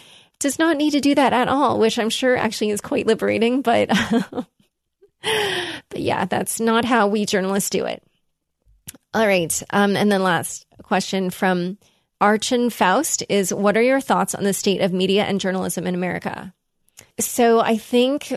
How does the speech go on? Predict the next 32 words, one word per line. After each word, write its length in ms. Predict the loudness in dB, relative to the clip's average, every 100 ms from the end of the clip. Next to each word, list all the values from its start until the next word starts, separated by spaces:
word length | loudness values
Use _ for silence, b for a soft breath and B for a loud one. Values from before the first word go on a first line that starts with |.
| -2
the 160 | 0
main 480 | 2 2 2 0 -2
thing 440 | -6 -2 0 2
that 500 | 0 0 0 0 2
I 80 | 0
think 200 | 0 0
about 320 | 2 2 2
right 220 | 2 -2 0
now 480 | 0 0 0 -4 -6
is, 580 | 0 2 2 0 -2 -6 -4
um, 600 | 0 0 0 -2 -4 -4
just 260 | -2 -2 0
the 80 |
business 320 | -4 -2 -2 0
model, 320 | 2 2 2
which 320 | 0 -6 -6
has 180 | 0 0
come 180 | 2 0
up 140 | 2
a 80 | 0
few 200 | 0 -4
times 280 | -2 -2 -2
across 320 | -2 -2 -2
the 80 | 0
last 260 | 0 -2 -4
A 80 |
M 180 | -2 0
A 140 | 0 -2
and 160 | -4
this 160 | -6 -2
one, 320 | -2 -2 -6 b b b b b _ -2
which, 460 | 2 2 0 -8